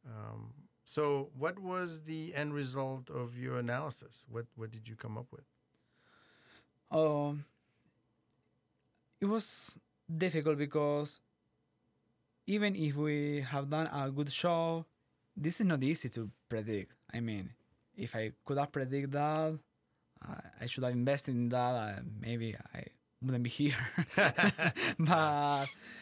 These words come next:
Speaker 1: Well, you have the, you need the money to invest it.
Speaker 2: Yeah, yeah, of course, of course, I need, I need the money. But anyways, uh, but it helped me to un-, to understand the complexity of, of the stock markets, the stock movements.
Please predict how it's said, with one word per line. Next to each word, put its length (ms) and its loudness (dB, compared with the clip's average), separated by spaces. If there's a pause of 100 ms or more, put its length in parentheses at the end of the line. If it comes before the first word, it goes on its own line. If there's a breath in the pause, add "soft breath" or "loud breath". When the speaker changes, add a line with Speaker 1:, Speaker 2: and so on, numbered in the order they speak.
(140 loud breath)
Speaker 1:
Well, 100 4
you 120 6
have 140 4
the, 120 0
you 120 2
need 140 4
the 80 2
money 260 2
to 120 -6
invest 340 -2
it. 80 -16 (140)
Speaker 2:
Yeah, 180 6
yeah, 140 2
of 120 -6
course, 220 2
of 60 -4
course, 160 2
I 160 -2
need, 680 0
I 80 -4
need 240 -2
the 60 -6
money. 260 -2
But 220 -6 (400 soft breath)
anyways, 460 0 (360 soft breath)
uh, 640 2 (260)
but 200 0 (1400)
it 180 -2
helped 240 2
me 100 4
to 160 0
un-, 300 0
to 140 -2
understand 600 0
the 100 2
complexity 880 0
of, 580 -2 (680)
of 200 -4
the 100 -16
stock 300 -2
markets, 640 -2
the 160 -8
stock 400 -8
movements. 760 0